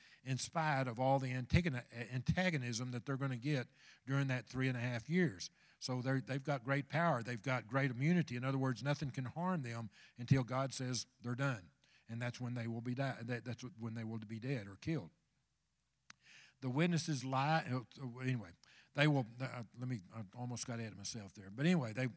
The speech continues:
they can, they, uh, they, they work with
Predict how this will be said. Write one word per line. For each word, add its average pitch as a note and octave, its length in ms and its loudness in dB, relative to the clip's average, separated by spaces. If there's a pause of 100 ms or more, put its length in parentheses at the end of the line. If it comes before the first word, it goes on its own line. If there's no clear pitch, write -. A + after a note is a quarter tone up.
(100)
they C3 140 0
can, A#2 240 -4 (140)
they, A#2 300 -4 (160)
uh, G2+ 160 -8 (180)
they, A#2 160 -4 (300)
they A#2 140 -6
work C#3+ 260 2 (160)
with B2 120 -6